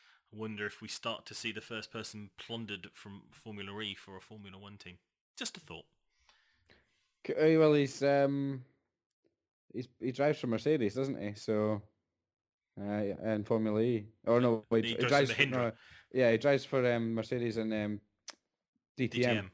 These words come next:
Speaker 2: So, sorry, not Formula E. Uh, so yeah, you know, he's on, he's on the books. You know, put it
Speaker 1: That's,
Speaker 2: that way,
Speaker 1: it's
Speaker 2: so.
Speaker 1: just, that's, that's
Speaker 2: Yeah.
Speaker 1: my, you know, your outside dark horse of, um, somebody outside of the S-, F one sphere who
Speaker 2: This
Speaker 1: they
Speaker 2: is gonna
Speaker 1: might
Speaker 2: sound harsh to Verline, but I would almost rather someone like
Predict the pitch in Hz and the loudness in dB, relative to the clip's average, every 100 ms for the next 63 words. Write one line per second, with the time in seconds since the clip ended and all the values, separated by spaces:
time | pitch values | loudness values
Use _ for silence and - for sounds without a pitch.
0 | _ 107 107 101 98 - 101 95 90 92 | _ -8 -2 0 0 -4 -6 -6 -8 -10
1 | - - - - 117 113 113 113 - - | -14 -20 -20 -6 2 4 6 4 0 0
2 | 127 120 120 117 113 127 _ _ _ - | 4 6 6 4 2 -8 _ _ _ -8
3 | 117 139 143 127 135 120 135 131 123 139 | -2 2 2 4 4 4 2 2 0 2
4 | 123 143 - - - _ _ - 120 123 | 4 4 4 -2 -16 _ _ -10 -4 -4
5 | 127 - - 113 113 107 110 - 208 - | -6 -14 -4 0 0 -2 -4 -2 0 0
6 | 135 - - 156 - 143 143 147 135 139 | -8 -10 -6 -4 -4 -8 0 2 2 -2
7 | 131 127 131 - - 139 123 110 98 - | 0 2 2 -4 -12 -6 -4 -4 -8 -8
8 | 120 127 120 117 120 107 101 107 104 - | -8 -4 -6 -6 -4 -4 -4 -8 -8 -10
9 | 104 95 - 95 87 - - 92 87 87 | -12 -12 -12 -14 -16 -20 -12 -12 -12 -18
10 | _ _ - 113 104 107 107 - - 104 | _ _ -12 -8 -6 -6 -6 -8 -10 -10
11 | 95 98 98 - - - 101 - 107 98 | -8 -4 -4 -8 -18 -14 -14 -12 -14 -12
12 | - - 104 95 95 - 95 165 190 208 | -12 -10 -8 -6 -8 -10 -6 -4 0 0
13 | 190 180 170 135 151 151 143 - 113 117 | 0 0 0 0 -2 -2 -2 -4 -4 0
14 | 151 127 101 95 101 156 160 151 123 113 | 2 2 0 0 0 0 0 -2 -2 0
15 | 113 120 127 120 123 120 113 113 107 | 2 4 2 0 -2 -2 -2 -2 -4